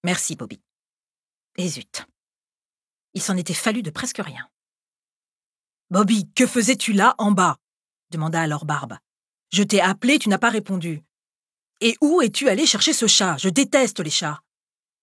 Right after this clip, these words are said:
Moi, je les adore », répliqua Bobby. « Je l'ai pris au refuge. »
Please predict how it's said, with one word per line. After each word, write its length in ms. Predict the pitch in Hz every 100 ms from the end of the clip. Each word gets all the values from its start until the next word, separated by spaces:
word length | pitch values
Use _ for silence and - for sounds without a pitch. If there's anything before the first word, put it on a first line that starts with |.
| _ _ _
Moi, 120 | 214
je 100 | 240
les 160 | 226 220
adore », 440 | 240 240 214 151 - _ _ _ _
répliqua 340 | 165 156 - 170
Bobby. « 340 | 160 156 156 _ _ _ _ _ _ _ -
Je 100 | 220
l'ai 80 |
pris 160 | 226 262
au 80 | 247
refuge. » 520 | 240 - 240 214